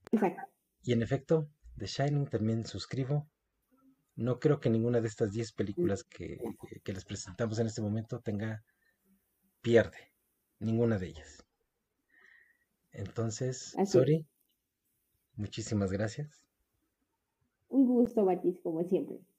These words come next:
Speaker 2: Un gusto, a pesar de que no en todo compaginemos, pero siempre un gusto
Speaker 1: <laughs>
Speaker 2: poder platicar contigo, porque siempre es enriquecedor, siempre es, es divertido,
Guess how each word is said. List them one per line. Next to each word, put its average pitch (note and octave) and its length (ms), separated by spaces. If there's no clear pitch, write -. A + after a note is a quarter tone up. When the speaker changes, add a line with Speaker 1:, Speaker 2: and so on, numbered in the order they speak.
Speaker 2:
Un B2 340
gusto, A2+ 480
a - 80
pesar A2+ 400
de A2 220
que A2+ 160
no B2 500
en D#3+ 140
todo C3 460
compaginemos, F#2 800
pero D3+ 420
siempre - 380
un A2 100
gusto - 320
Speaker 1:
<laughs> - 0
Speaker 2:
poder A2+ 320
platicar F#2+ 480
contigo, G#2 440
porque - 420
siempre B2+ 320
es - 100
enriquecedor, G2+ 640
siempre - 380
es, - 340
es F#3 280
divertido, A2+ 580